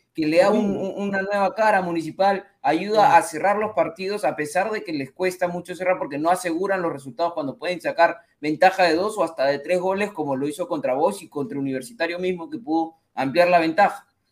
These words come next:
Speaker 1: Lo dije muy claro, su fortaleza, el orde-, la, la, la, el, el orden atrás, eh, la buena conectividad en el medio campo y,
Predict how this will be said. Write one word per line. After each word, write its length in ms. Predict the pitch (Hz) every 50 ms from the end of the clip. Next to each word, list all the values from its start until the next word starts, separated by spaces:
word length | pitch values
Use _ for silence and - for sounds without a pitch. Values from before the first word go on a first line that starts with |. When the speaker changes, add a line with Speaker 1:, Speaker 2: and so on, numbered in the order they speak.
| _ _
Speaker 1:
Lo 100 | 123 143
dije 160 | 165 160 180
muy 180 | 185 190 190 180
claro, 300 | 208 220 214 190 170 156
su 140 | - 135
fortaleza, 520 | - 156 151 151 165 175 185 214 214 226 226
el 60 | 202
orde-, 320 | 196 175 160 165 160 139
la, 180 | 151 165 156 156
la, 200 | 156 160 156 151
la, 100 | 151 135
el, 240 | - 147 156 156 147
el 200 | - 170 170 180
orden 260 | 202 202 202 190 185
atrás, 480 | 180 180 180 - 175 180 185 175 - - _ _ _ _ _
eh, 300 | - 160 160 160 160 160
la 120 | 156 160 160
buena 260 | 190 208 208 208 208
conectividad 460 | - 190 175 170 170 170 175 185 214
en 100 | 226 208
el 80 | 208 214
medio 240 | 226 233 233 226 226
campo 480 | 269 294 294 269 233 302 320 - - _ _ _ _ _ -
y, 240 | 180 180 180 180